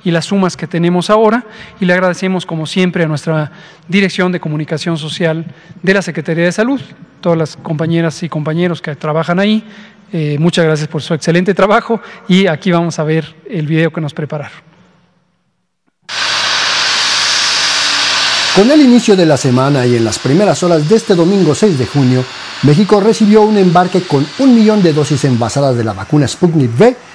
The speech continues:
Speaker 2: producida por el Centro Nacional de Investigación en Epidemiología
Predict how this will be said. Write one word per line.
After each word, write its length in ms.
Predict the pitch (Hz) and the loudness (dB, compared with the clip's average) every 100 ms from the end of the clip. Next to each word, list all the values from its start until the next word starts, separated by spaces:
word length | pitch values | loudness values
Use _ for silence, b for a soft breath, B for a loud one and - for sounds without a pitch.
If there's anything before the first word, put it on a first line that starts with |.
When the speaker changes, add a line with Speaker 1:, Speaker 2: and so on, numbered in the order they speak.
| B | B
Speaker 2:
producida 520 | 190 247 220 254 240 | 2 2 2 0 2
por 200 | - 165 | 2 2
el 100 | 139 | 0
Centro 360 | 120 185 185 165 | 0 0 2 2
Nacional 400 | 135 - 135 139 | 0 0 2 2
de 100 | 127 | 4
Investigación 800 | 143 196 170 - 127 113 147 147 151 - | 4 4 2 2 0 0 2 0 0 0
en 160 | 170 | 2
Epidemiología 760 | 233 226 170 135 123 117 180 | 4 4 4 4 2 2 2